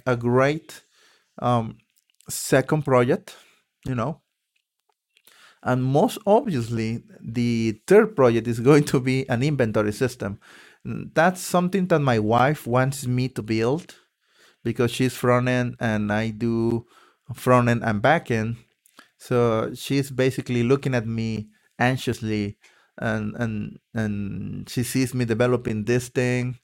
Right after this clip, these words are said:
and she already sees herself, uh, making the views for the inventory system, you know.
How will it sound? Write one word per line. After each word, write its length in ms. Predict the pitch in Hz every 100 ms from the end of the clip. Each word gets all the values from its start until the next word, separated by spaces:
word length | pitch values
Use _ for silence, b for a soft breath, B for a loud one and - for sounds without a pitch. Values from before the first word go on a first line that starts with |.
| b b b -
and 180 | 110
she 140 | 107 123
already 360 | 120 123 123
sees 360 | 110 - 123 123
herself, 680 | 120 107 123 120 120 117 113
uh, 420 | 110 107 107 107 - b b -
making 340 | 123 123 127
the 100 | 113
views 280 | 107 113 113
for 120 | 123
the 180 | 110 104
inventory 420 | 107 117 117 117
system, 380 | 120 123 123 123
you 60 | 120
know. 320 | 120 120 120